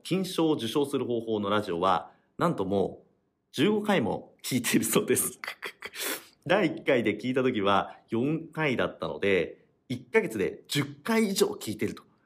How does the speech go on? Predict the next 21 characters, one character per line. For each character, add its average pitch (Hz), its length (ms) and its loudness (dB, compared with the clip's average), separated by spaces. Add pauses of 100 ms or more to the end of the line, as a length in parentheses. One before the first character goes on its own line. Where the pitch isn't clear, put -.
(200)
い 101 80 -4
う 98 80 -4
こ 101 80 -6
と 95 80 -6
に 87 60 -6
な 78 80 -6
り 76 100 -10
ま 76 120 -14
す。 - 140 -18 (920)
で、 - 60 -6
こ - 440 -4
れ 262 100 6
だ 277 120 2
と - 100 2
思 120 180 2
う - 20 2
ん 98 40 -4
で - 60 -10
す - 40 -10
よ 82 60 -4
ね。 104 320 -2